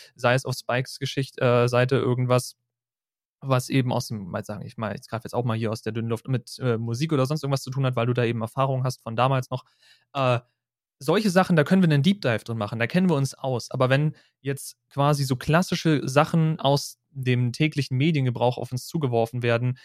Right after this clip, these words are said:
wo es dann heißt, ja, könnt ihr mal Stellung dazu beziehen oder dazu beziehen, und da kommen wir auch gleich wieder so in diese leicht kontroverse Schiene,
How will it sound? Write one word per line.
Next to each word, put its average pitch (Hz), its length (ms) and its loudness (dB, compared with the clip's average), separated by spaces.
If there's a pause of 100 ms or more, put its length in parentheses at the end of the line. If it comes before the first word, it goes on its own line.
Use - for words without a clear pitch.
(220)
wo 131 200 0
es 131 80 0
dann 123 120 -2
heißt, 120 200 2
ja, 127 80 2
könnt 151 160 0
ihr 156 60 0
mal 135 100 2
Stellung 123 320 -2
dazu 131 320 -2
beziehen 104 320 -6
oder 113 180 -2
dazu 139 320 0
beziehen, 113 460 -4 (580)
und 127 320 -6
da 110 80 -2
kommen 131 180 0
wir 117 80 2
auch 101 80 -4
gleich 107 240 -2
wieder 113 160 0
so 110 140 -4
in 110 60 -4
diese 110 160 -4
leicht 110 320 -2
kontroverse 123 560 -2
Schiene, 131 400 0